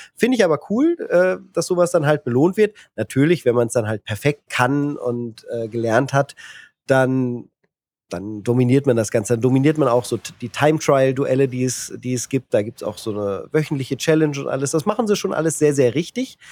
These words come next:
Ähm, für welche Steuerungsmethode habt ihr euch denn, ähm, entschlossen? Man kann ja einmal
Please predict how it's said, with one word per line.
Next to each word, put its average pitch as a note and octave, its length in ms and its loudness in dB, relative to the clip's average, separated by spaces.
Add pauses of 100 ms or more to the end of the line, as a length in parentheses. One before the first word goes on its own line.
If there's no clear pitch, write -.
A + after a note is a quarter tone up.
(460)
Ähm, E3+ 300 4
für F3 160 -2
welche F#3+ 220 2
Steuerungsmethode C#3 1400 2
habt A#2+ 180 -2
ihr A#2+ 100 2
euch A2+ 180 -2
denn, A2+ 500 0 (140)
ähm, G#2+ 540 -4
entschlossen? A#2 720 -4
Man A2+ 180 -4
kann D#3+ 180 0
ja C#3+ 180 2
einmal D#3 540 4